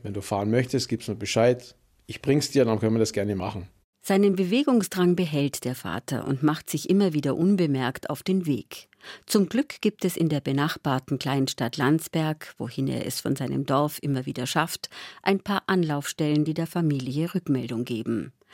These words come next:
Speaker 2: Der Vater geht auf die Bank, aufs Rathaus, zur Polizei,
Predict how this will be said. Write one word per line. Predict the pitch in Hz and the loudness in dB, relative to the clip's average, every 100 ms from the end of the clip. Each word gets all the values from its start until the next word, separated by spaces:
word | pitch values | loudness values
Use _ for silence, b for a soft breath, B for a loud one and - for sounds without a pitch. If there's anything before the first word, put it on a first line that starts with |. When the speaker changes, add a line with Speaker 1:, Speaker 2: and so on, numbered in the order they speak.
| B B B - | B B B -6
Speaker 2:
Der | 147 | -2
Vater | 165 180 160 | 0 0 0
geht | 151 143 | 0 -4
auf | 143 | -8
die | - 143 | -4 0
Bank, | 151 185 202 - _ | 2 2 -2 -8 _
aufs | - - - | -10 -8 0
Rathaus, | 147 165 165 160 156 - | 2 2 0 0 -2 -4
zur | - | -8
Polizei, | 135 139 135 - 156 156 156 | -2 -2 -2 -2 0 0 0